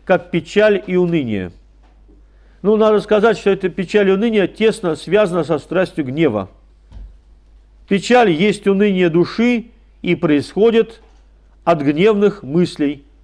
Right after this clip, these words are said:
утверждает преподобный Нил. Уныние охватывает все силы души, вдруг, за одним духом, приводит в движение почти все страсти.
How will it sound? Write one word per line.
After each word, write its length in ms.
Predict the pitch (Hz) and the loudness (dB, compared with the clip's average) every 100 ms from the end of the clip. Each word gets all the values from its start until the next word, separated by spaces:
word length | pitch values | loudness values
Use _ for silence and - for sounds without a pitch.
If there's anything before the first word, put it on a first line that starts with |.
| _ - | _ -8
утверждает 840 | 156 156 127 120 185 220 208 - - _ - | -4 -2 -2 0 2 2 0 -6 -20 _ -10
преподобный 580 | 143 135 127 165 151 127 | -6 -2 0 0 -2 -6
Нил. 340 | 120 107 104 - _ _ _ _ _ _ _ _ - | -4 -6 -8 -16 _ _ _ _ _ _ _ _ 0
Уныние 520 | 214 254 247 208 175 | 2 2 2 2 2
охватывает 600 | 175 175 196 214 208 202 | 0 0 2 2 2 -2
все 140 | - | -6
силы 300 | 175 226 220 | -6 -2 0
души, 600 | 196 208 - 160 156 135 - _ _ _ - | 0 -2 -4 -4 -4 -6 -10 _ _ _ -12
вдруг, 500 | 127 156 233 185 120 | -2 0 2 2 0
за 160 | 131 | 0
одним 340 | 185 196 214 156 | 0 0 -2 0
духом, 460 | 214 190 165 139 - _ _ _ | 0 2 -2 -4 -10 _ _ _
приводит 460 | - 180 208 226 180 | 0 2 6 4 4
в 60 | 135 | 0
движение 480 | 185 165 208 196 | 0 2 2 2
почти 340 | 190 185 - 208 | 0 -2 -2 -4
все 200 | - 208 | -2 -4
страсти. 720 | - 165 156 143 - 127 117 | -2 0 2 0 -4 -10 -10